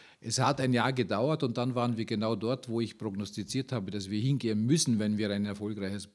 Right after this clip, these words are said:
äh, Krisenmanagement im Bereich der Gesundheit machen wollen.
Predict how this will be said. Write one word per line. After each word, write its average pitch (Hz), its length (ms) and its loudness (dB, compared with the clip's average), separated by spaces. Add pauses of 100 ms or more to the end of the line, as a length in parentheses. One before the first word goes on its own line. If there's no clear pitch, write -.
(160)
äh, 98 220 -6 (840)
Krisenmanagement 104 1200 -4
im 98 100 -8
Bereich 98 320 -8
der 98 80 -4
Gesundheit 95 420 -6
machen 107 280 -4
wollen. 131 240 -2